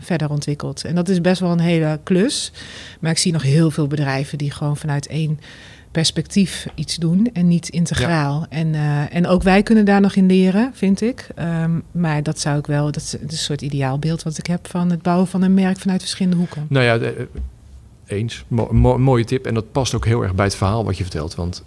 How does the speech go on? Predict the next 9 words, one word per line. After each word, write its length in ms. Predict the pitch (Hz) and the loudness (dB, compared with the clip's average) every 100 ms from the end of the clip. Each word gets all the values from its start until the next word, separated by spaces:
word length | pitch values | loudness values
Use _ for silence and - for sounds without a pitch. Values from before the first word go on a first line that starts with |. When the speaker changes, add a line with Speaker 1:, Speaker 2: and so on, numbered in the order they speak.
| - | -12
Speaker 2:
eh, 120 | 82 85 95 | -10 -6 -2
je 80 | 98 | 0
ziet 220 | 98 139 | 0 0
natuurlijk, 420 | 110 104 101 - - - | -2 -2 -4 -8 -18 -10
zeker 340 | - 123 113 | -2 0 2
nu 200 | 107 107 | 2 0
het 100 | 95 | 0
moeilijker 520 | 90 101 160 123 - | 2 4 4 2 0
wordt 260 | 90 - | -2 -2